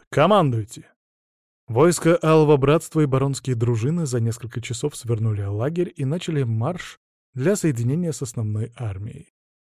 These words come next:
Королевство Меритар с одной стороны и союз Каменной Гавани и Осилоса с другой готовились к генеральному сражению. Единственная проблема в выборе места битвы —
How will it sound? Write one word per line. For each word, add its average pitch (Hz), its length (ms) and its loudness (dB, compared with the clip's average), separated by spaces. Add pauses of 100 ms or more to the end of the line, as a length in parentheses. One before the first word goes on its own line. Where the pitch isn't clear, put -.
(140)
Королевство 117 560 -2
Меритар 117 580 0
с - 80 -6
одной 127 260 0
стороны 120 500 -2
и 175 40 -2
союз 139 340 -2
Каменной 131 440 -4
Гавани 151 500 -2
и 139 60 -2
Осилоса 151 580 -6
с 117 80 -6
другой 117 420 0 (400)
готовились 180 520 0
к 131 60 -10
генеральному 117 760 0
сражению. - 640 -10 (560)
Единственная 113 800 -4
проблема 120 540 0
в 104 100 -4
выборе 127 400 2
места 117 380 -2
битвы — 151 400 -2